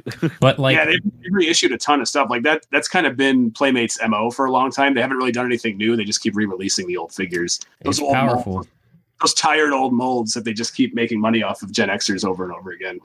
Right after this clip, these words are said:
Speaker 2: I
Speaker 3: But
Speaker 2: mean, the power of
Speaker 1: It works.
Speaker 2: nostalgia with that is the new, um, T M N T Mutant Mayhem is out, and the toys are
Speaker 3: Oh,
Speaker 2: out.
Speaker 3: yeah.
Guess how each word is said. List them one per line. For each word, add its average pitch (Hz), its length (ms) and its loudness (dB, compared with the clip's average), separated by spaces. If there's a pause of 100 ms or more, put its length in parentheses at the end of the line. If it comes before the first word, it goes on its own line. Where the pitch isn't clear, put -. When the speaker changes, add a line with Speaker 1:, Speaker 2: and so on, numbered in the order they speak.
(180)
Speaker 2:
I 107 60 0
Speaker 3:
But 120 60 4
Speaker 2:
mean, 127 320 2
the 123 120 2
power 151 400 2
of 135 80 -2
Speaker 1:
It - 20 0
works. 120 100 2 (120)
Speaker 2:
nostalgia 110 520 2
with 95 220 -2
that 98 300 2
is 98 260 -2
the 104 80 0
new, 131 500 2
um, 90 600 0 (560)
T 147 120 2
M 143 100 4
N 131 60 2
T 123 160 -2
Mutant 110 340 2
Mayhem 110 360 2
is 123 140 -2
out, 135 320 2 (100)
and 104 220 2
the 90 40 -2
toys 165 280 2
are 95 180 4
Speaker 3:
Oh, 87 40 2
Speaker 2:
out. 87 160 0
Speaker 3:
yeah. - 160 -4